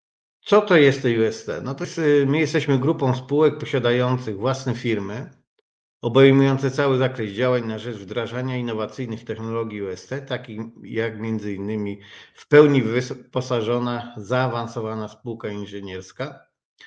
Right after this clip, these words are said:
własny zakład produkcyjny z dużym doświadczeniem w produkcji pojazdów, dwa centra badań i certyfikacji zlokalizowane w różnych warunkach klimatycznych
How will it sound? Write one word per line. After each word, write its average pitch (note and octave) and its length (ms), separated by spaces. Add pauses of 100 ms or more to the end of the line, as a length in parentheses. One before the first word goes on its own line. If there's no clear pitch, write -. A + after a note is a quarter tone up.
(320)
własny C#3 360
zakład C3+ 320
produkcyjny A#2+ 680
z G#2 40
dużym A#2 300
doświadczeniem B2 760
w B2+ 80
produkcji G2+ 460
pojazdów, G#2+ 540
dwa A#2 200
centra A2+ 380
badań G2+ 440
i - 20
certyfikacji A2 760
zlokalizowane G#2 840
w F#2+ 60
różnych G#2 340
warunkach A2+ 400
klimatycznych D3 680